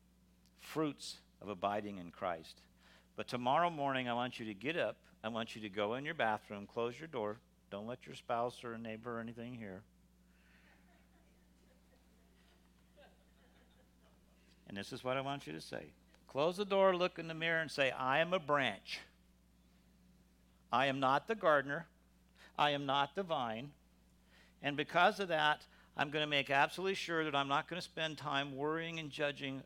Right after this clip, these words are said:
about others. I'm not gonna worry about what buds or shoots need to be cut off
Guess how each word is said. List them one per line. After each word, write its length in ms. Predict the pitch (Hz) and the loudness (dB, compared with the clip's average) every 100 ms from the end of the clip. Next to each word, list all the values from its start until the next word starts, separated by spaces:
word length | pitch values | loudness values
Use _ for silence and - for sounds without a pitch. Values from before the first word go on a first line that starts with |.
| - | -6
about 380 | 113 120 117 - | 2 2 2 -2
others. 340 | 107 101 76 - - _ _ _ _ _ _ _ _ _ _ _ - - - | -4 -4 -8 -18 -20 _ _ _ _ _ _ _ _ _ _ _ -20 -20 -2
I'm 160 | 147 160 | 0 4
not 220 | 170 185 | 2 2
gonna 180 | 220 226 | 0 0
worry 280 | 208 196 185 | 2 2 0
about 340 | 175 160 131 | 2 0 0
what 340 | 165 160 143 | -2 -2 -2
buds 400 | 139 160 151 135 | 2 4 4 2
or 80 | 127 | -8
shoots 480 | 127 - 156 151 - | -8 -4 -4 -4 -8
need 180 | 131 127 | -8 -8
to 60 | |
be 140 | 127 127 | -10 -10
cut 240 | - 143 | -6 -2
off 320 | 131 123 - | 2 2 0